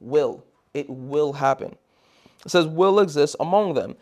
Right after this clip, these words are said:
There will, will be seen in their lives the fruit that always appears as a result of obedience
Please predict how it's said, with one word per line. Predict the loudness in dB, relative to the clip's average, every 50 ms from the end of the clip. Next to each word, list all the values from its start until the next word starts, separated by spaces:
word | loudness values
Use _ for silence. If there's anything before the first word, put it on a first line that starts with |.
| _ _ _
There | -18 -8 0 4 6 6 8 6 6
will, | 4 2 -2 -6 -4 0 2 2 4 4 2 2 -2 -4 -10 -14
will | -14 -12 -12 -4 0 2 2 2 2
be | 0 -4 -4
seen | -4 -4 -6 -4 -2
in | -2 -2 -2
their | -2 0
lives | 2 2 4 4 4 4 2 0
the | -4 -6 -6
fruit | -6 -6 -4 -4 -4 -4 -4 -2
that | -2 -2 -2 -2 _
always | 0 2 2 4 2 2 2
appears | -2 -6 -6 -6 -4 -2 -2 -2 -2 -2
as | -2 -4 -2 -2
a | -6
result | -8 -8 -6 -4 -2 -2 -2 -2 -4 -6
of | -6 -6 -6 -6 -6
obedience | -8 -10 -10 -10 -12 -12 -12 -10 -10 -10 -10 -10 -12